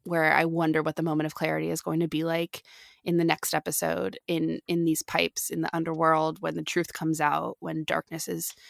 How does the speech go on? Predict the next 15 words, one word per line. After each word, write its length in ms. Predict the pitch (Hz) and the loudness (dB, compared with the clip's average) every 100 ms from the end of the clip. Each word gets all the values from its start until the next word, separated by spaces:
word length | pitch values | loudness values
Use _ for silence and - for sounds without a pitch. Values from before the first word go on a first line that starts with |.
| - - | -20 -8
is 160 | 180 - | -4 -2
tempted, 580 | - 165 - 62 190 185 _ _ _ _ _ _ _ - - | -2 -2 0 -2 -2 -8 _ _ _ _ _ _ _ -6 -4
um, 380 | - 180 165 165 - - - - - _ _ - | 0 0 0 -4 -8 -20 -20 -20 -20 _ _ 0
when 420 | 185 170 165 165 | 2 4 2 2
it 180 | - 175 | 2 0
could 140 | - 160 | 0 -2
be 100 | 165 | -2
easy 340 | 175 165 170 | -2 0 0
to 140 | 175 | 0
run 280 | 165 165 175 | 0 2 4
away 420 | 165 170 170 170 | 4 4 6 4
like 240 | 165 160 - | 4 -2 -4
it 100 | 175 | -2
was 420 | 170 165 165 160 | 2 4 2 0
in, 420 | 180 170 170 170 | 0 2 2 0